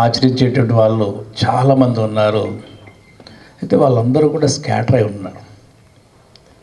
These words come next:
ఇప్పుడు ఇది మంచి సమయం. ఈ మంచి సమయంలో వాళ్ళందరినీ కూడా ఒక ప్లాట్‌ఫామ్ పైకి తేవాలి.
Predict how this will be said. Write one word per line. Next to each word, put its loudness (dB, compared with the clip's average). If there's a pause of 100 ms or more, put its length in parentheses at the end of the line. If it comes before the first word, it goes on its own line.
(100)
ఇప్పుడు 0 (360)
ఇది 0 (160)
మంచి 0 (100)
సమయం. -2 (1200)
ఈ 6 (200)
మంచి 2 (120)
సమయంలో 4 (340)
వాళ్ళందరినీ 2
కూడా 4 (340)
ఒక -8 (120)
ప్లాట్‌ఫామ్ -2
పైకి -2 (100)
తేవాలి. -2